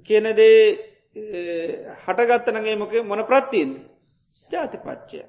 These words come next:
අනාගතම්පි අද්දාන. අනාගතේ ජරා මරණ හටගන්න. ඒත් මොකෙන්ද? ජාතිපච්චය. ඊළඟට, අ, <clears throat> ඔය විදිහට පටිච්චසමුපාදේ බුදුරන් වහන්සේ අර පෙන්වන හැම එකක්ම අතීතයටත් තියෙනවා,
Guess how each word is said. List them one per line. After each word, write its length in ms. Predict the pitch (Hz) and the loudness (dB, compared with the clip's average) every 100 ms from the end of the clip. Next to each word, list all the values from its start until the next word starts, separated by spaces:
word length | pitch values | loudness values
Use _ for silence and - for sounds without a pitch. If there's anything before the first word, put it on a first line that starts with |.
| _ _ _ | _ _ _
අනාගතම්පි 760 | 208 247 294 294 294 294 294 311 | -4 0 0 0 -2 -2 -2 0
අද්දාන. 400 | 247 190 160 135 131 - | 0 0 0 -2 -8 -8
අනාගතේ 540 | 202 277 302 302 349 | -2 0 0 -2 -2
ජරා 300 | 277 269 269 | 2 4 4
මරණ 240 | 269 311 | 2 0
හටගන්න. 380 | 294 247 202 208 | 0 0 0 0
ඒත් 200 | 247 285 | -2 -4
මොකෙන්ද? 360 | 294 226 156 123 - - _ - _ _ _ - | -4 -2 -2 -4 -10 -18 _ -20 _ _ _ -6
ජාතිපච්චය. 760 | 175 392 220 170 139 - - - _ _ - | -4 -4 -6 -8 -8 -12 -16 -18 _ _ -14
ඊළඟට, 440 | 143 131 127 - - - _ _ _ _ - _ | -14 -14 -16 -16 -18 -20 _ _ _ _ -20 _
අ, 120 | 214 190 185 190 180 190 - | -6 -2 -2 -2 -6 -10 -6
<clears throat> 680 | - 247 226 180 - _ - | -4 -4 -6 -10 -20 _ -2
ඔය 120 | 240 | 0
විදිහට 320 | 262 262 294 262 | 2 0 -4 -2
පටිච්චසමුපාදේ 720 | 254 247 247 240 262 262 262 | -2 -2 -6 -4 -2 -2 -2
බුදුරන් 320 | 240 247 240 | -4 -4 -4
වහන්සේ 320 | 269 - 480 494 - _ _ _ _ _ - | -8 -2 -2 -2 -6 _ _ _ _ _ -10
අර 140 | 247 254 | -4 -4
පෙන්වන 360 | 247 240 226 226 | 0 0 0 -4
හැම 240 | 208 233 | -6 -4
එකක්ම 360 | 262 262 285 294 | -4 -4 -6 -4
අතීතයටත් 680 | 233 233 226 233 240 240 | -4 -6 -2 0 0 -4
තියෙනවා, 360 | 269 277 392 | -4 -4 -4